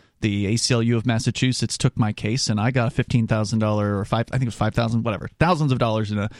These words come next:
a payout in that particular case. So, um, I, I'm willing to do those things here, but if, if the same thing happened in Mexico and I was living this lifestyle of the, the gringo who just pays the cops off to,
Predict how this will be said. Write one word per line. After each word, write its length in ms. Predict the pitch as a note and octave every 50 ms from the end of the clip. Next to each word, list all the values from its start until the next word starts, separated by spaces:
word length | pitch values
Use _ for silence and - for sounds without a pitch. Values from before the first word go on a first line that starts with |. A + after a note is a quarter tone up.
| - - - -
a 60 | - -
payout 480 | - - E3 F3 C3+ G#2+ F#2+ E2+ - -
in 100 | - A2+
that 160 | G#2+ G2+ G2 -
particular 460 | A2+ G2+ - G#2+ - - G#2 - G#2+
case. 500 | - - E3 - - - - - - - - - - - - _ _ -
So, 560 | - - C#3 B2+ A#2+ A#2 A2+ A2 A2 G#2 - -
um, 340 | - A#2 G#2+ G#2 G2 G2 - _ -
I, 80 | - D#3 _ -
I'm 140 | D#3+ D#3 D3
willing 300 | D3+ F#3+ G3+ G3 F3 D3+
to 80 | D#3+
do 200 | C#3 A2+ G3 B3+
those 220 | D4 A3+ D#3 - -
things 220 | - C#3+ C#3 -
here, 160 | - - C#3+
but 120 | B2 A#2+ B2+
if, 200 | C3 - - - -
if 160 | E3+ F3 -
the 100 | - D3
same 300 | - - G3 A3+ B3 A#3
thing 180 | - A3+ F#3
happened 440 | E3 C#3+ E3+ F3+ G3+ - G3+ D3 B2+
in 340 | D#2 - C#3 B2+ A#2+ A#2 A#2+
Mexico 760 | B2+ E3+ - - - F#3 - - B2+ A2 G#2+ G#2+ G#2+ G#2+ G#2+ - - - - - _ -
and 140 | C#3 C3 A#2+
I 120 | - D3+
was 180 | F#3 G3 D#3+ -
living 280 | D3+ F3 F3 F3 D3
this 180 | C#3+ C3+ - -
lifestyle 540 | C3+ C#3+ F3 D#3 - - C#3 B2+ B2 B2 G2
of 180 | A2 A#2+ G#2+ A2
the, 280 | B2 A#2 A2+ A2 A2 -
the 120 | A#2+ B2+
gringo 600 | A2+ G#2+ A2+ A#2+ C#3+ E3 D#3 C#3 A#2+ A2+ A2 A2 A2+
who 140 | A2+ B2
just 320 | A2 B2 C3 A#2 - _ -
pays 380 | - - C#3 C#3 C#3 C3 -
the 80 | - B2+
cops 440 | - - C#3+ C#3+ D#3+ D#3+ - - -
off 360 | A#2+ G#2 G#2 G#2 G#2+ - -
to, 160 | - B2+ -